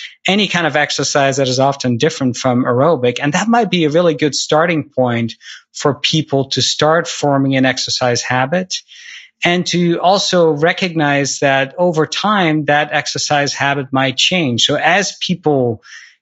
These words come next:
get more comfortable with, let's say, yoga activity and more comfortable with actually making that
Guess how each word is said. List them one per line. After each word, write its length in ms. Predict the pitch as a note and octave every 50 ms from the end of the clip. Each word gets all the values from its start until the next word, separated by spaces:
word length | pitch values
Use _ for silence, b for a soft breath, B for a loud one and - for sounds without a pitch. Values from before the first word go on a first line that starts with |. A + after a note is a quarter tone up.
| _ B2+
get 280 | B2 D3 D#3 D3+ D3+ C#3+
more 200 | C#3+ D3 C#3+ -
comfortable 640 | - - D3+ D#3 D3+ - - - D3 C#3+ C#3+ C3+
with, 160 | C3 C3 B2+
let's 260 | C3+ C3+ C3 - -
say, 200 | - C#3 C3+ C3
yoga 400 | B2+ B2 B2 B2+ C3+ D3 C#3+ D3
activity 840 | C#3 C3 B2+ A#2 - - - B2 A2+ A2+ A2 A2 A2 A2 A2+ A2+ B B B B B B B B B
and 320 | - C3+ B2+ B2+ B2+ B2+ C3
more 260 | C3 C#3 C#3+ C#3 C#3
comfortable 540 | - D3+ D3 D3 C3+ - - C#3 C#3 C3+ C3
with 160 | C3 B2+ C#3
actually 360 | C3+ C3+ - - - C3 A#2+
making 360 | A#2+ B2+ C3+ C#3 - C3+ B2+
that 240 | B2+ B2+ B2 -